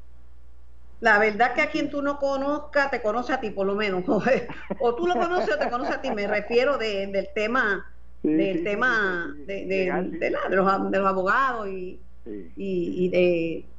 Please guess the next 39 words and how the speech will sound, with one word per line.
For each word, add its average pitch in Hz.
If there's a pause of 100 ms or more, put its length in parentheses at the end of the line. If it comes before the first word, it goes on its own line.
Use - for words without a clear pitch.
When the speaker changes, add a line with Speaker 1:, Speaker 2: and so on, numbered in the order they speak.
(120)
Speaker 1:
la 202
experiencia 226
y 285
las 240
relaciones 226
que 220
se, 180
que 196
se 202
establecen, 196
¿verdad?, 196
a 180
lo 190
largo 202
de 220
una 214
práctica 214
tan 190
larga 202 (300)
de 190
la 165
profesión 196
como 214
la 180
que 175
tú 180
has 190
llevado. 175 (400)
Pero 247
Speaker 2:
Eh. 247
Speaker 1:
yo 277
estoy 330
de 320
acuerdo 294
contigo, 254
yo 233
no 359
los 330
conozco, 214